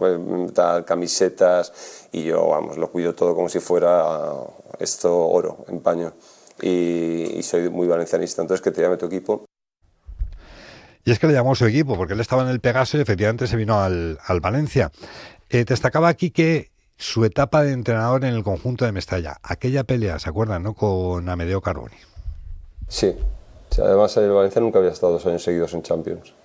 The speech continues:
Speaker 1: Y los tres años, eh, tenemos, sí. Eh, el Valencia fue, eh, la, tuve la sensación de, de tener esa,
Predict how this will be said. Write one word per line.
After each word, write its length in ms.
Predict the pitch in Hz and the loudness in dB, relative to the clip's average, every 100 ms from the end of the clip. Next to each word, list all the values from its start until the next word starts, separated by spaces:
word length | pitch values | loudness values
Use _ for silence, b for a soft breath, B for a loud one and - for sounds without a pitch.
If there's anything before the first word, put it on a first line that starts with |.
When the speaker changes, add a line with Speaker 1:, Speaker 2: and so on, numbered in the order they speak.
| _ - | _ -4
Speaker 1:
Y 280 | 92 90 85 | 0 0 0
los 200 | 87 - | -2 0
tres 160 | 95 92 | 0 2
años, 280 | 92 98 | 2 0
eh, 120 | 98 - | -2 -2
tenemos, 920 | 92 87 87 85 85 82 82 - - B B B | 0 2 2 2 2 0 -2 -12 -20 B B B
sí. 280 | - 87 - - _ - | -2 -2 -2 -14 _ -2
Eh, 480 | 87 90 90 87 - - B B B B B - - | 2 2 2 0 -2 -8 B B B B B -20 -2
el 120 | - | 2
Valencia 360 | 113 120 131 165 | 4 4 4 2
fue, 800 | - 123 117 110 104 104 101 98 95 92 - - - - - _ - - _ _ _ _ _ - - - - - - | 4 6 6 6 4 4 2 2 0 -6 -8 -10 -12 -14 -20 _ -20 -20 _ _ _ _ _ -20 -20 -18 -16 -16 -10
eh, 220 | - 101 | -6 -2
la, 140 | 107 107 | 2 2
tuve 320 | - - 127 | 0 2 4
la 60 | 123 | 4
sensación 540 | 127 104 - 113 127 | 0 -2 2 4 4
de, 560 | 101 95 90 92 87 85 87 - | 4 4 2 2 -2 -6 -12 -16
de 640 | - 101 98 95 90 92 98 - - | -2 0 2 2 0 0 -2 -8 -2
tener 240 | - 98 104 | 2 4 4
esa, 920 | - 107 101 92 90 87 87 85 | 4 4 6 4 2 0 -2 -2